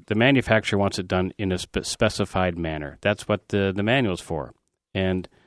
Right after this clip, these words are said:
uh, I, our guys are good. If they're putting a product in for the very first time, they will sit and read the manual, because if it's done to the manufacturer's specifications exactly,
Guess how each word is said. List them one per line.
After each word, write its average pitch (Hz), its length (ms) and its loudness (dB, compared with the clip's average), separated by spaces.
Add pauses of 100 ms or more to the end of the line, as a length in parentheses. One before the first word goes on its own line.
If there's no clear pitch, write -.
(800)
uh, 95 160 -2 (180)
I, 117 200 4 (100)
our 120 200 6
guys 120 340 6
are 113 100 6
good. 123 340 4 (140)
If 104 220 0
they're 120 380 4 (200)
putting 127 300 6
a 107 60 2
product 123 400 2
in 123 120 2
for 117 100 -2
the 107 80 4
very 117 220 4
first 123 320 0
time, 127 400 2 (180)
they 110 180 2
will 127 140 2
sit - 380 0
and 104 140 0
read 110 200 2
the 104 60 2
manual, 104 480 0 (100)
because 95 640 -4 (720)
if 101 160 0
it's 147 220 2
done 127 260 6
to 113 60 0
the 107 100 4
manufacturer's 107 680 2
specifications 107 840 -2
exactly, 101 640 -2